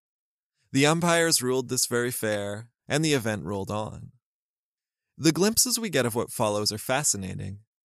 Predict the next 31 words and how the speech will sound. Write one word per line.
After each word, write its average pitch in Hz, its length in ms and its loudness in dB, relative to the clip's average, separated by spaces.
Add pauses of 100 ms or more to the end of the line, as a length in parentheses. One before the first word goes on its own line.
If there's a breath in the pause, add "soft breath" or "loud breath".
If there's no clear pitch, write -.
(300 soft breath)
William 147 600 2 (160 loud breath)
relates 135 480 4
that 135 120 -2
a 131 40 -4
child 156 420 2
from 156 200 -8
China 139 480 -4
had 113 180 -2
been 123 160 -2
produced 123 520 0
to 117 260 -4 (180 loud breath)
illustrate 147 520 2
the 113 100 -2
way 110 180 -2
souls 120 500 2
could, 117 340 -4
quote, 123 320 -2 (260)
"escape 160 520 2
after 135 280 -4
death 135 420 -2
to 104 100 -2
any 135 200 -2
place 160 520 0
where 113 120 -2
they 110 100 -2
would 110 140 -4
not 123 180 -4
be - 80 -20
compelled 123 480 -6
to 104 100 -8
suffer," 107 640 -2